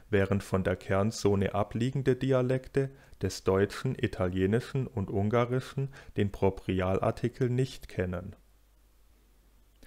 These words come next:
Wir haben hier also sprachenübergreifend ein Areal, in dem der Artikel benutzt wird,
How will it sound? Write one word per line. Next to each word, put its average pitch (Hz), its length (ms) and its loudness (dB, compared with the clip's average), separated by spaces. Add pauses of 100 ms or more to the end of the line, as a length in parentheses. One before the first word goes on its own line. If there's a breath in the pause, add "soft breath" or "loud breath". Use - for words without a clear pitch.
(200 soft breath)
Wir 104 180 4
haben 107 280 4
hier 139 200 4
also 104 280 2
sprachenübergreifend 104 1400 2
ein 101 160 2
Areal, 98 540 2
in 113 180 0
dem 98 180 2
der 95 180 0
Artikel 95 460 0
benutzt 127 580 2
wird, 87 280 -6